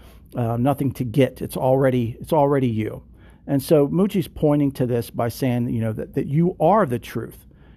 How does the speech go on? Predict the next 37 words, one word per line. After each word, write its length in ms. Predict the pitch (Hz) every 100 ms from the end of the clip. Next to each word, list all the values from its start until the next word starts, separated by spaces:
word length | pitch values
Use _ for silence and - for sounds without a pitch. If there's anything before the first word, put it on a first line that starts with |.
| -
you 120 | 131
know, 100 | 117
and, 240 | - 131
and 100 | 147
that's 220 | 143 147 -
the 140 | 156
most 360 | 147 147 151 151
important 420 | 123 147 139 120
thing 160 | 190
is 140 | 151 - - - - -
the, 120 | - 165
the 160 | 151
search 560 | 135 - 202 - - - -
in 180 | 139 127
life 440 | 123 117 113 - - - - - - - -
for 120 | 135
most 400 | 123 123 113 -
people 380 | 110 98 101 -
is 240 | 113 104
the 100 | -
divine, 480 | 104 98 98 90 113
the 100 | 127
search 460 | - - 139 139 -
for 400 | - 135 117 113
peace, 560 | - - 123 98 - - - - -
the 100 | 120
search 360 | - 135 127 -
for 320 | - 117 120
awakening, 680 | 113 110 127 - 110 104 -
or 260 | 113 113
as 140 | 117 110
some 640 | - 120 120 127 127 120 -
refer 460 | 123 113 127 123 120
to 320 | - 123 117
as 120 | 117
enlightenment. 880 | 120 117 113 113 123 120 101 98 - - - - - - -
Um, 440 | 113 110 110